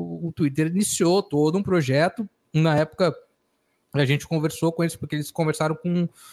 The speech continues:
eh, eh, comigo e com o Cid, do Não Salvo, eh, pra fazer tipo uma ação, que era o Cid, eh, treinando o Galvão a mexer no Twitter, sabe?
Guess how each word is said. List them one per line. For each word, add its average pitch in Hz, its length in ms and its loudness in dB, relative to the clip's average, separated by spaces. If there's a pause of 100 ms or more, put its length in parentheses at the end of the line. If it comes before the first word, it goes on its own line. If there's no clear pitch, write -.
(160)
eh, 131 180 -6
eh, 127 80 -10 (260)
comigo 165 420 4
e 180 40 -2
com 180 140 0
o 156 40 0
Cid, 156 500 0
do 135 140 -2
Não 123 140 0
Salvo, 151 480 0 (400)
eh, 135 380 2 (160)
pra 147 180 2
fazer 147 220 0
tipo 208 240 -4
uma 233 140 2
ação, 196 500 0
que - 100 -14
era 160 120 0
o 165 40 2
Cid, 208 580 -6 (440)
eh, 147 240 -2
treinando 185 760 4
o 165 80 0
Galvão 165 460 4
a 170 120 6
mexer 160 240 0
no 151 100 2
Twitter, 131 380 -2
sabe? 123 200 -12